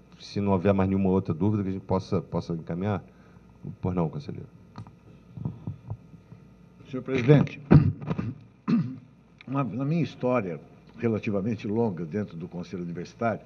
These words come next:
Speaker 2: eh, eu sempre me deparei com o debate sobre questões dessa natureza. Como é que a gente aprova, eh, uma prestação de contas que chegou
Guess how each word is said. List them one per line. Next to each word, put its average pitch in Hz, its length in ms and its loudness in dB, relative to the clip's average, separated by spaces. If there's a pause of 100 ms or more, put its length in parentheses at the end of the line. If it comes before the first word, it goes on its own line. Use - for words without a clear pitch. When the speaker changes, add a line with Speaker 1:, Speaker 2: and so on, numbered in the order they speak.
(600)
Speaker 2:
eh, 131 60 6
eu 151 260 6
sempre 143 480 2
me 135 120 0
deparei 117 540 2 (120)
com 120 680 2
o 117 60 2
debate 113 640 2
sobre 110 760 0 (640)
questões 117 540 2
dessa 113 300 2
natureza. 107 500 0 (560)
Como 185 160 0
é 208 80 6
que 196 100 0
a 185 60 2
gente 151 260 0
aprova, 139 680 2 (1000)
eh, 104 460 4
uma 135 180 4
prestação 127 480 -2
de 110 80 -2
contas 156 720 0 (600)
que 170 180 2
chegou 160 720 2